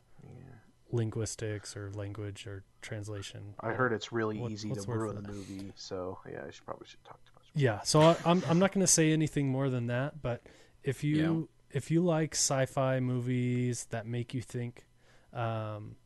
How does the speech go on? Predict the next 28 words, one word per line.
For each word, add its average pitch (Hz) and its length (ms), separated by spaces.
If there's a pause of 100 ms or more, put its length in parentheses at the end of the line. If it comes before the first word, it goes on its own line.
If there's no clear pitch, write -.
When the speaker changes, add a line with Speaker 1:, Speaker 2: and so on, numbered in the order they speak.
(560)
Speaker 2:
and 110 320
contemplate 120 720
the 113 260
human 113 680
experience, 120 800 (540)
uh, 104 480
go 120 160
see 113 220
it. 104 140 (760)
Um, 117 200
Speaker 3:
Nice. 101 320 (360)
Speaker 2:
I, 127 80
Speaker 3:
Sounds 101 220
good. 98 220
Speaker 2:
I, 135 280
I 131 140
was 135 440
left, 139 400 (100)
as 135 220
the 147 100
credits 156 380
rolled, 156 340
I 139 100
was 135 160
left 135 280
with 139 80
the - 80
same 127 380